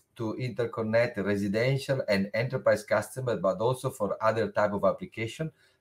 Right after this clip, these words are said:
like video surveillance, to edge access with the indoor Wi-Fi and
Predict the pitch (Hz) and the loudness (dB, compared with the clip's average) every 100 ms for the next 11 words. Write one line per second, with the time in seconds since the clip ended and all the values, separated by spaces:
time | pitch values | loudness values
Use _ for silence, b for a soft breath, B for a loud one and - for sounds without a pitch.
0 | - 101 95 110 107 - 95 95 104 151 | 0 0 0 -4 -4 -4 -2 0 0 2
1 | 175 - - _ _ _ - 127 - 123 | 0 -4 -16 _ _ _ -4 -2 2 2
2 | 98 101 120 - 160 160 - 113 101 104 | 2 0 0 -2 -4 -4 -4 -2 0 -2
3 | 127 147 139 117 107 120 131 - 139 135 | 0 0 2 2 4 4 4 4 4 4
4 | 107 | 2